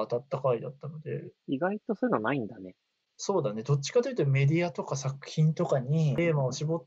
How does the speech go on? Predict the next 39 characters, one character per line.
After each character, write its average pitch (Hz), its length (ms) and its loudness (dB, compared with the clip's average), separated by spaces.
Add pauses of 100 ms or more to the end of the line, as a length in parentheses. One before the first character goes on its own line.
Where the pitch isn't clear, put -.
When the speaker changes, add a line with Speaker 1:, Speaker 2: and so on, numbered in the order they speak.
(100)
Speaker 1:
て、 226 160 4
そ - 140 0
れ 151 80 2
に 151 100 2
合 151 40 2
っ 143 40 -2
た 139 80 -6
ゲ 131 140 -2
ス 135 60 -2
ト 135 80 -8
を - 20 -6
呼 113 160 -6
ん 123 40 -6
で 123 120 -2
る 127 200 0
っ - 100 -20
て 120 100 -4
い 127 60 -2
う 143 180 -4
感 127 220 -4
じ - 120 -8
で、 127 220 0
ま 196 60 2
あ、 - 20 2
そ 233 100 2
れ 262 80 6
は 262 80 2
そ 269 80 2
れ 247 60 6
で 240 80 8
面 220 100 0
白 220 200 0
い - 20 0
ん 143 40 -2
だ 135 80 -6
け 143 100 -14
ど、 - 100 -12 (180)
そ 151 140 -12
う、 - 60 -14